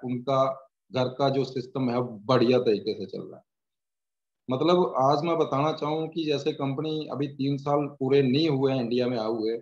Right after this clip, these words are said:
तो आप सभी जानते हैं कि डेढ़ सौ से ज्यादा लोगों को यहाँ पे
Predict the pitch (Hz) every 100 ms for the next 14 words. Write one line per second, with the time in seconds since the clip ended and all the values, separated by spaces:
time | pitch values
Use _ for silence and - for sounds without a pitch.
0 | - _ _ - 139 135 151 147 143 123
1 | 127 135 147 135 131 113 110 139 151 -
2 | 165 165 165 131 117 127 139 120 127 131
3 | 143 127 113 117 117 - _ _ _ _
4 | _ _ 110 135 143 147 151 139 123 123